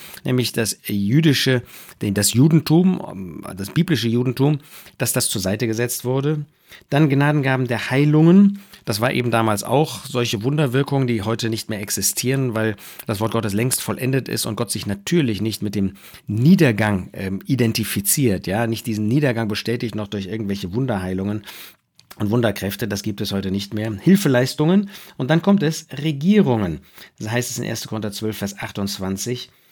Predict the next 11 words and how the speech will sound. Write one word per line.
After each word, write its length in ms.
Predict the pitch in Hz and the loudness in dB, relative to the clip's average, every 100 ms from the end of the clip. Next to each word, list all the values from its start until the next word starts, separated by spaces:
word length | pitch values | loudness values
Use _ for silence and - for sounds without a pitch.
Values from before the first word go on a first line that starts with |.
| - | -16
Steuerungen, 500 | - - 135 147 139 | -10 0 2 2 2
Lenkungen. 580 | 127 139 147 - 104 90 | 4 4 2 2 -2 -2
Das 160 | 120 - | -4 -2
kann 120 | 175 | 0
man 100 | 151 | 0
verbinden 580 | - 123 117 196 147 120 | -2 -4 4 4 4 2
natürlich 520 | 127 - 190 135 - - - _ _ _ _ - - | -2 0 2 2 -2 -12 -20 _ _ _ _ -20 -10
mit 160 | - 117 | -4 0
solchen, 520 | 117 131 131 143 135 - | 2 2 2 -2 -4 -10
äh, 100 | - | -4
Brüdern, 800 | 101 101 113 135 135 151 190 180 | -2 0 4 6 6 8 6 4